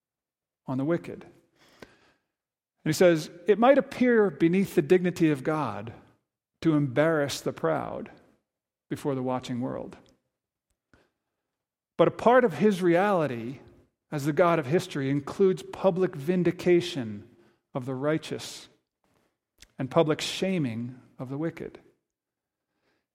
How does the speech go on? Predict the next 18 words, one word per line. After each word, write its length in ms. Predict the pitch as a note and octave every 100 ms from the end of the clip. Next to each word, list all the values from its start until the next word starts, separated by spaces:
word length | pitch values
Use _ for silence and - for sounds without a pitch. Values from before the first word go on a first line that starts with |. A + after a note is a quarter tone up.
| _
His 360 | - G3 G#3+ F#3+
glory 640 | - C3 A#2 G#2+ A#2 B2+
before 320 | B2 B2 D3
all 100 | D3
creation 560 | C#3+ D3+ D3+ D#3+ - C3+
is 160 | C3
magnified 920 | C3 C#3+ D#3+ D3+ B2+ - G#2 G2+ A2 - _ _ _ _ _ _ _ _ -
by 120 | C#3
the 100 | D3+
establishment 720 | C#3 - D#3 D#3+ E3 - D3+
of 100 | D3 -
honor 640 | - E3+ F#3+ D3 A2 A2 - _ _ _ _ _ _
for 180 | - C3+
the 80 | C3
humble 680 | - F3+ F3+ C#3+ - - - _ _ _ _ _ _ _ _ _ _
who 100 | -
trust 420 | C#3+ - F3 -
him 280 | C3 B2+ C3